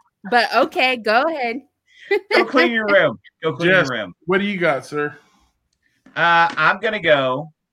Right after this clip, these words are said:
Speaker 2: a, a completion as well, because as much as I hate Brady, he's fantastic.
Speaker 1: Right.
Speaker 2: Um, so I'm gonna go a completion, and I'm not even gonna give a yardage.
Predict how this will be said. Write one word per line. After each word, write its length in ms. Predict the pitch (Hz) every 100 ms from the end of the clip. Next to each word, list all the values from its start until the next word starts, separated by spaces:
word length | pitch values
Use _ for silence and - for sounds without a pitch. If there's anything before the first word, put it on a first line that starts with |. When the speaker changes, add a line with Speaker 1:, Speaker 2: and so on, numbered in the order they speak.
| _
Speaker 2:
a, 140 | 127 127 123
a 120 | 139
completion 560 | 160 151 156 147 160
as 140 | 147 143
well, 480 | 151 139 101 139 - _ _ _ _ _ _ _ _ _ _ _ 101
because 380 | 113 110 120 104
as 100 | 104
much 280 | 110 123 131
as 140 | 117
I 100 | 107
hate 220 | 107 95 76
Brady, 300 | 80 73 76
he's 180 | 76
fantastic. 640 | - 71 71 69 - - - _ _ -
Speaker 1:
Right. 240 | 190 180
Speaker 2:
Um, 480 | 185 87 80 82 - _ _ _ _ _ _ _ _ _ _
so 280 | - 113 113
I'm 160 | 117 156
gonna 120 | 170
go 140 | 143
a 60 | 120
completion, 600 | 113 107 110 104 104 101
and 160 | 101 104
I'm 180 | 156
not 200 | 190 143 -
even 320 | 113 113 117
gonna 240 | 107 104 98
give 240 | 82 139
a 80 | 156
yardage. 600 | 80 71 67 - -